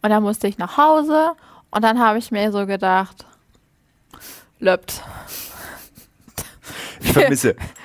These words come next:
Speaker 1: Wir, wir tun jetzt einfach mal so, als wenn wir irgendwie davon ausgehen, dass das alles irgendwie funktioniert.
Speaker 2: Ja.
Speaker 1: Hat's dann aber trotzdem. Also, aber ich habe ehrlich gesagt, ich war total so heartbroken und dachte, „Okay, jetzt gehe ich nach Hause und sehe ihn nie wieder.“ Weil,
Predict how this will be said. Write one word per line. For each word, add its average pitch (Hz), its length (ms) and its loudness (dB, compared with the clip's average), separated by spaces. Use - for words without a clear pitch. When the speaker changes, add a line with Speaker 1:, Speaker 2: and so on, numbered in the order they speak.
Speaker 1:
Wir, 262 200 4
wir 233 120 2
tun 285 220 2
jetzt 262 200 4
einfach 240 380 0
mal 226 200 4
so, 220 160 4
als 190 260 0
wenn 196 140 -4
wir 190 260 2
irgendwie 190 260 -2
davon 180 280 -4
ausgehen, 180 340 -4
dass - 140 -10
das - 160 -10
alles 175 240 -8
irgendwie 180 180 -8
funktioniert. 190 580 -8
Speaker 2:
Ja. 110 220 0
Speaker 1:
Hat's - 240 -2
dann 196 240 -2
aber 185 360 -6
trotzdem. - 600 -12
Also, 196 260 -2
aber 185 160 4
ich 196 120 -6
habe 185 180 -2
ehrlich 185 280 -4
gesagt, 180 340 -4
ich - 120 -20
war 185 180 2
total 196 400 -2
so 190 360 0
heartbroken 196 640 0
und 180 100 -4
dachte, 180 260 -2
„Okay, 175 200 -8
jetzt 170 220 -6
gehe 185 100 -10
ich - 60 -16
nach 175 120 -12
Hause 170 220 -4
und 170 100 -12
sehe 170 120 -8
ihn 165 80 -8
nie 165 120 -10
wieder.“ 185 360 -6
Weil, 170 320 -2